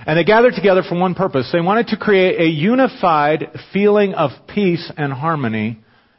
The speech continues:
in their hearts. So they just got together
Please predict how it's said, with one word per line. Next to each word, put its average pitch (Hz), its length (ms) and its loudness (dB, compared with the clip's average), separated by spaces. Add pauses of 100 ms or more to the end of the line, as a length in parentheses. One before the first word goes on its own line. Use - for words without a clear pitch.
(160)
in 147 140 0
their 127 120 0
hearts. 113 380 -4 (2250)
So 202 120 4
they 208 80 8
just 208 160 2
got 208 140 2
together 180 520 2